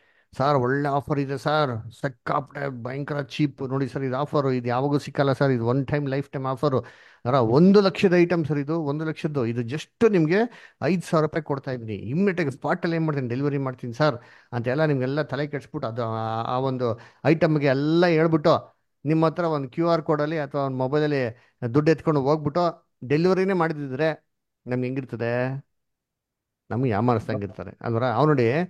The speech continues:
ನಮ್ಮ ಹತ್ರ ನೇರವಾಗಿ ಕೇಳೋದನ್ನ ನಾವು ಕೊಡ್ದಿರ ಇದ್ದವಾಗ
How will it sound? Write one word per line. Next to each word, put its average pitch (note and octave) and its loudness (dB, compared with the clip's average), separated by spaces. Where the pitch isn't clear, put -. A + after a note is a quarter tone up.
ನಮ್ಮ C3+ 2
ಹತ್ರ D#3+ 2
ನೇರವಾಗಿ F3 2
ಕೇಳೋದನ್ನ E3 -2
ನಾವು E3 -2
ಕೊಡ್ದಿರ C3+ -2
ಇದ್ದವಾಗ A2+ -4